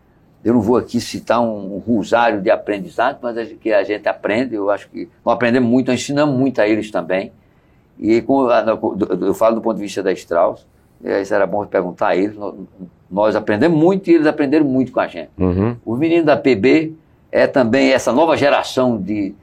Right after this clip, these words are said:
Speaker 1: de startup, essa nova geração de, de jovens com a cabeça aberta e, e a fa-, a nova geração de produtos que a gente tem lançado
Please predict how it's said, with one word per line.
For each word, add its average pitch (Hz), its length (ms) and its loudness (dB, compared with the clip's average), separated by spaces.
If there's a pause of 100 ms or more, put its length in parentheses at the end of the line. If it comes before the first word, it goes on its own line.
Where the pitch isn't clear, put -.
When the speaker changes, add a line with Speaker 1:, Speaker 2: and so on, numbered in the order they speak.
(140)
Speaker 1:
de 104 80 -6
startup, - 680 -2
essa 120 160 -2
nova 135 180 2
geração 113 600 2
de, 92 240 -6
de 92 120 -10
jovens 120 480 0 (480)
com 110 80 2
a 107 60 0
cabeça 101 640 -2 (460)
aberta 117 720 0 (340)
e, 151 380 4
e 143 60 6
a 131 80 4
fa-, 135 280 0
a 117 100 2
nova 180 280 4
geração 139 400 4
de 120 60 2
produtos 110 440 0
que 120 60 -2
a 101 60 2
gente 107 200 -6
tem 107 140 -2
lançado 147 500 -2